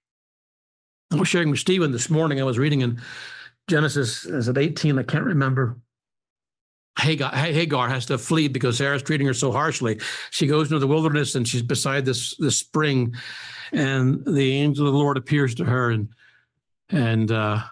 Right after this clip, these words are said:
she, she's, she's, she's run away, doesn't know what to do. It's so hard back at home,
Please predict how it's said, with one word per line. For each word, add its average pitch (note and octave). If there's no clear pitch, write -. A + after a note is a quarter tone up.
she, -
she's, C3
she's, B2+
she's G#2+
run C3
away, D3
doesn't A3
know C3
what C3+
to C3
do. B2+
It's B2
so D3+
hard C3+
back A#2
at A#2+
home, C#3